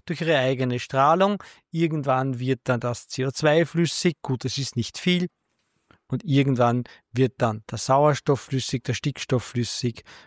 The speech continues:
Und wir bekommen eigentlich einen Eisplaneten aus gefrorenen Gasen an der Oberfläche, an dem grauslichste Temperaturen herrschen und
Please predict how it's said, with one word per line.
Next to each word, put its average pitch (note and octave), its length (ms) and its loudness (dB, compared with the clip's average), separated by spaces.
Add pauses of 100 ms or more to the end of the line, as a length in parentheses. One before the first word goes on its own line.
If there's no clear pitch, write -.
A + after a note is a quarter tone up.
(200)
Und A#2+ 320 -2 (260)
wir B2+ 140 2
bekommen B2 640 0 (100)
eigentlich C3 720 0
einen D#3 540 0 (400)
Eisplaneten C#3+ 800 0
aus A2+ 180 -4
gefrorenen C#3+ 880 2 (100)
Gasen D3 500 2
an D3 120 4
der D3 140 2
Oberfläche, C3 800 0 (380)
an B2 120 -4
dem A#2+ 300 -2
grauslichste C#3+ 880 0
Temperaturen C3 680 0
herrschen A#2+ 440 0
und A2+ 80 -8